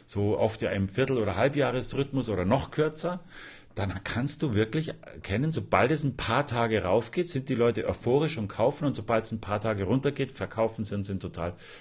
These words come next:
deprimiert. Und das kann man jetzt übertragen aufs wirkliche Leben, weil die Börse kann man auch nicht beeinflussen, ja, die, äh, die wird beeinflusst durch die Masse, in Amerika durch ein ganz anderes System. Äh, da gibt's diese, diese Makler, die, die, äh, die Preise machen und bei uns halt durch die Menge, der, durch einen Algorithmus letztendlich.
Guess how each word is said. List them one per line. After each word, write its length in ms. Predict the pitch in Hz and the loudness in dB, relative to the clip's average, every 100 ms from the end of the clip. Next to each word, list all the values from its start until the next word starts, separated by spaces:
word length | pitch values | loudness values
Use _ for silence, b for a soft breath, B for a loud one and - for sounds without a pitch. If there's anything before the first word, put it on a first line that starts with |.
| B | B
deprimiert. 520 | 101 98 95 87 80 80 | -4 -4 -4 -4 -4 -8
Und 440 | - - - - | -14 -20 -20 -4
das 120 | 104 | -2
kann 140 | 127 156 | 2 4
man 100 | 156 | 4
jetzt 60 | |
übertragen 420 | 135 123 117 123 120 | 2 2 4 4 2
aufs 340 | 107 - - | -2 -6 0
wirkliche 300 | 113 113 101 | 0 2 0
Leben, 320 | 98 92 85 | 2 0 0
weil 100 | 78 | -2
die 60 | 85 | 0
Börse 320 | 101 110 113 | 2 2 0
kann 160 | - 98 | -2 0
man 120 | 95 | 2
auch 120 | 120 | 2
nicht 160 | 143 - | 0 0
beeinflussen, 680 | 127 143 147 147 160 165 151 | 0 0 2 0 0 0 -2
ja, 180 | 117 131 | -2 -4
die, 160 | 117 98 | -4 -4
äh, 480 | 101 98 92 92 92 | -4 -6 -6 -8 -8
die 140 | 95 | -6
wird 240 | 98 - | -6 -6
beeinflusst 420 | - 92 104 101 95 | -6 -4 -4 -4 -6
durch 80 | |
die 120 | - 90 | -4 -2
Masse, 340 | 110 131 151 | 0 2 2
in 80 | 113 | 0
Amerika 500 | 98 98 107 101 92 | 0 0 -2 -2 -4
durch 160 | 95 | -4
ein 140 | 90 85 | -6 -4
ganz 200 | 92 92 | -4 -4
anderes 300 | 95 87 85 | -4 -4 -6
System. 480 | 87 - 147 165 160 B B B B B | -6 -2 -2 -4 -8 B B B B B
Äh, 140 | - 95 | -8 -6
da 80 | 92 | -4
gibt's 300 | 98 - - | -6 -8 -8
diese, 400 | 85 87 82 82 | -6 -6 -6 -8
diese 240 | 80 82 | -8 -2
Makler, 380 | 95 123 139 123 | 2 2 2 0
die, 300 | 101 90 87 | 0 -4 -8
die, 300 | 87 87 87 | -8 -8 -6
äh, 460 | - 82 80 82 82 | -8 -6 -6 -8 -8
die 100 | 92 | -10
Preise 380 | - 98 98 90 | 0 2 2 2
machen 440 | 98 107 135 139 | 0 0 0 2
und 100 | 113 | 2
bei 100 | 98 | 0
uns 200 | 87 90 | -2 -2
halt 180 | 87 90 | -4 -6
durch 140 | 80 | -8
die 160 | - 82 | -6 -4
Menge, 720 | 80 69 76 76 92 113 139 | -4 -6 -8 -2 0 2 2
der, 380 | 107 82 82 82 | 2 -2 -4 -6
durch 140 | 87 82 | -6 -4
einen 160 | 80 | -4
Algorithmus 600 | 87 87 87 127 143 139 | -4 -2 0 0 0 0
letztendlich. 600 | 139 135 - 135 151 156 | 0 -2 -4 -4 -4 -6